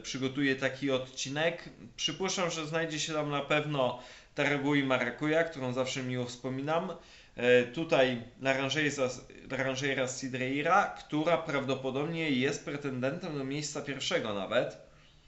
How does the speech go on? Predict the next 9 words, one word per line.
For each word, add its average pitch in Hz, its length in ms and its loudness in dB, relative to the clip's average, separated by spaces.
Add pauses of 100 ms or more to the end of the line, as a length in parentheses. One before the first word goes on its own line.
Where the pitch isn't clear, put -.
(2250)
Ponieważ 143 320 0
pita 175 260 -4
na 156 140 2
zimno, 135 460 -2
tak 139 160 -2
jak 135 160 2
mówię, 120 280 -2
doskonale 139 720 0
orzeźwia, 127 760 2